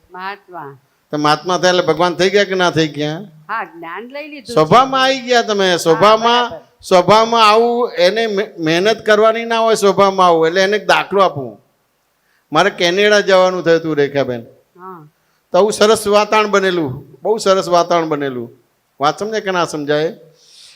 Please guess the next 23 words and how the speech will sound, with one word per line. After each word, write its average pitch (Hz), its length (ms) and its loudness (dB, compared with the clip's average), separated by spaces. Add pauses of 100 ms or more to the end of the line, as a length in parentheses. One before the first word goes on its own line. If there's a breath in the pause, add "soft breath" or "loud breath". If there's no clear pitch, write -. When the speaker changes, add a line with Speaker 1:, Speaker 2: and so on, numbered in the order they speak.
(160 soft breath)
Speaker 2:
અને 185 120 -2
અચાનક 214 480 2
જ 214 120 0
મારે 208 220 2
બોલાઈ 202 340 4
ગયું 185 140 0
કે 190 100 -4
તમારે 185 300 0
ભગવાન 151 460 -4
થવું 226 220 0
છે? 226 280 -6 (1120)
તો 196 60 -8
બધા 180 220 0
એકી 202 340 2
અવાજે 214 260 4
બોલ્યા, 196 220 4
"ભગવાન? 160 500 -2
ભગવાન 214 420 0
કેવી 285 180 -8
રીતે 269 200 0
થવાય? 214 240 2
ઇમ્પોસિબલ, 240 720 -2
અશક્ય." 180 760 0